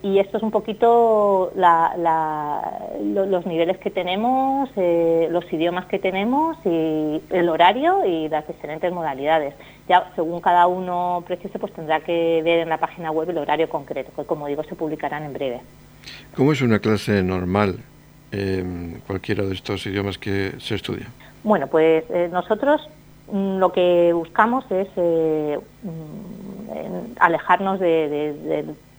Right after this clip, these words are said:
Speaker 1: típico aprendizaje de idiomas como se hacía en el colegio y en el instituto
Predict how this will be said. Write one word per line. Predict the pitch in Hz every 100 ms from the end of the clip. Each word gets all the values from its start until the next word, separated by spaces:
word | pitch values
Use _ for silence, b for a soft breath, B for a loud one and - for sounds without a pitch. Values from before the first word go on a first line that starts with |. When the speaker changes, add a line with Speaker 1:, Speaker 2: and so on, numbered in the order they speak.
| - 202
Speaker 1:
típico | 196 196 190
aprendizaje | 185 170 180 175 185 165
de |
idiomas | 165 180 175 170 165
como | - 156 147 143 185
se | -
hacía | 165 175 165 156 151
en | 151
el | 151
colegio | 143 180 196 - 180
y |
en | 170
el | 156 143
instituto | - 151 208 196 196